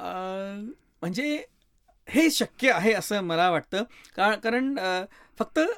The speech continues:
आता ह्या प्रत-, अ, हे सध्याचं जे ऑब्झर्वेशन झालेलं आहे, निरीक्षण आहे, त्याच्याविषयी बोलायचं झालं तर फॉस्फिनची, अ, म्हणजे, अ, तो तयार होण्याची जशी, अ, जैविक कारणांमुळे तो तयार होतो, तसाच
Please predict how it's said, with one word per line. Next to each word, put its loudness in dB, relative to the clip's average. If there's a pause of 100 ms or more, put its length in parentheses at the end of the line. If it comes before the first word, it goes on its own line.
आता -2
ह्या 4
प्रत-, -8
अ, -2 (320)
हे -2
सध्याचं -2
जे 0
ऑब्झर्वेशन -2
झालेलं -2
आहे, -2
निरीक्षण -6
आहे, -4 (360)
त्याच्याविषयी 0
बोलायचं -2
झालं -2
तर 2 (800)
फॉस्फिनची, 2 (200)
अ, -2
म्हणजे, -2 (120)
अ, -4 (1200)
तो -4
तयार 8
होण्याची 4
जशी, -2 (360)
अ, -6 (680)
जैविक 2
कारणांमुळे 4
तो -2
तयार 2
होतो, -6
तसाच -4